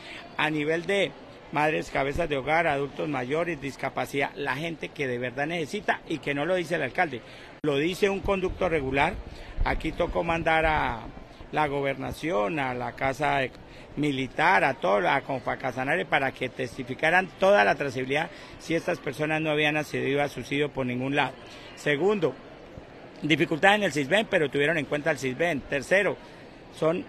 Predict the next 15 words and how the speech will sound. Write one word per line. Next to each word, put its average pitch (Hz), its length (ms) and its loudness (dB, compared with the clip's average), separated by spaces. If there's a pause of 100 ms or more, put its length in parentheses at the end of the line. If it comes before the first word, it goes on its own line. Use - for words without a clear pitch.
personas 170 500 2
que 151 160 0
de 139 140 2
verdad 135 360 2
demandan 156 460 2
y 143 80 -2
necesitan 139 480 -2
como 131 280 -2
víctimas 151 440 0
desplazados. 127 720 -2 (380)
Ahora, 143 340 4
casi 156 320 2
seiscientas, 185 680 0
ochocientas 143 720 -4
personas 131 580 -6